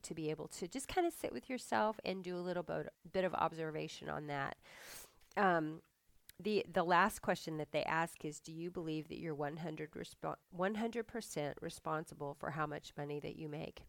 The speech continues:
And the reason that this is important too is because when we are not open to receiving, then that means we're also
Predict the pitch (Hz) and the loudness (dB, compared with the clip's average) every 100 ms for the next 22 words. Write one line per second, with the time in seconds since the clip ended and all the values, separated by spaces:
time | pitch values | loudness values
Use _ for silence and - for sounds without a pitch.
0 | - - - - - 185 175 165 165 - | -20 -20 -18 -16 0 4 4 4 0 -10
1 | _ _ _ _ _ _ - 190 190 262 | _ _ _ _ _ _ 0 4 4 4
2 | 262 208 170 - 196 - 180 147 160 - | 4 2 0 0 -2 -2 -2 -2 -2 -4
3 | 151 156 - - 175 147 - 165 - - | -4 -6 -6 -2 0 0 -2 -6 -4 -2
4 | 165 156 - 165 156 185 240 208 170 190 | 0 0 -2 -6 -4 0 0 2 0 0
5 | - 156 156 170 185 156 156 - - 156 | -2 -2 -2 -6 -6 -6 -6 -6 -6 -4
6 | 165 185 214 214 - - - - - 185 | -2 -2 -4 -8 -18 -20 -20 -20 -4 0
7 | 165 170 208 - 180 175 165 156 - 180 | 2 6 6 6 2 -2 -2 0 2 2
8 | 277 - - 143 131 - 101 175 | 2 -2 0 4 4 2 0 -4